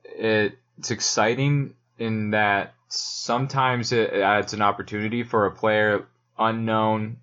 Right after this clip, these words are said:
never seen before, the platform to show his skills and then you break out. So I'm kind of excited for a potential new guy that nobody's ever heard of that's gonna come out and just be lights out, very good, don't know what position, doesn't matter.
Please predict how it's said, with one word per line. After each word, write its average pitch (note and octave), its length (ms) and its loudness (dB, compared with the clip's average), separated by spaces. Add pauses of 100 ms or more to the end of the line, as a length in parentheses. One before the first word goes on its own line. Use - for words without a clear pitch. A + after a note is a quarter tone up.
(120)
never G#2+ 360 -2
seen A2 280 -4
before, G#2 540 2 (300)
the F#2 460 0
platform G2+ 640 0
to E2+ 320 0
show G#2 260 2
his G#2 200 -2
skills A2+ 420 0
and G2+ 120 -6
then F2+ 320 -4 (420)
you F#2 80 -12
break G2 340 0
out. F#2+ 340 2 (320)
So A2 300 2
I'm A2+ 160 0
kind C#3 220 2
of B2+ 80 -4
excited B2 520 0
for G#2 640 0 (600)
a A#2+ 80 0
potential A#2 680 0
new A2+ 260 -2
guy A#2 240 2
that A2+ 100 2
nobody's A2+ 380 0
ever A2 200 2
heard A2 220 2
of G#2+ 140 2
that's G#2 180 -2
gonna G#2+ 200 -2
come A2 240 -2
out G#2 240 2
and F#2+ 100 -8
just G2 280 -4
be F#2+ 180 -6
lights F#2+ 460 -2
out, F#2 420 2
very G2+ 340 2
good, F#2+ 500 0
don't A2 180 2
know G#2+ 120 2
what G2+ 180 2
position, G2 420 -4
doesn't F#2 260 0
matter. E2+ 400 0